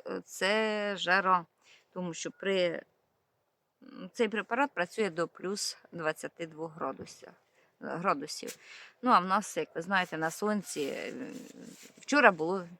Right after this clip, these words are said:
тридцять п'ять градусів на сонці. Ну, але пробувати, звичайно, треба.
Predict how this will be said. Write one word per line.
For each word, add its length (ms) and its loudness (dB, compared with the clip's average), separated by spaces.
тридцять 440 -2
п'ять 260 -4
градусів 440 -10
на 160 -4
сонці. 560 -12
Ну, 360 4
але 320 10
пробувати, 460 2
звичайно, 440 0
треба. 500 6